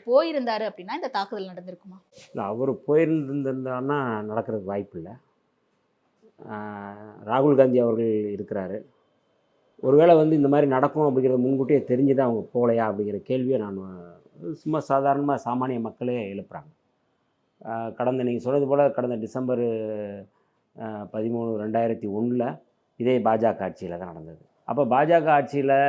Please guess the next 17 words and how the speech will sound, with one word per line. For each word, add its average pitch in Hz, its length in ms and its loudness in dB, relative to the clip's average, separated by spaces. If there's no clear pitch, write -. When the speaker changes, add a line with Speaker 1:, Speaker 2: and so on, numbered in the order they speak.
Speaker 2:
வந்து 131 320 0
உள்ள 139 200 2
புகுந்து 127 400 -4
தாக்குதல் 120 420 -2
நடத்துறாங்க 113 420 -6
அப்படின்னா 101 380 -10
இப்பவும் 165 300 4
அதே 139 300 6
தாக்குதல் 110 440 -2
தான் 110 320 -2
நடத்தப்படுது. 87 520 -14
இதுல 135 140 8
ரொம்ப 156 200 6
பு-, 147 340 -2
முக்கியமானது 147 500 0
என்ன 127 260 -2
அப்படின்னா, 107 300 -6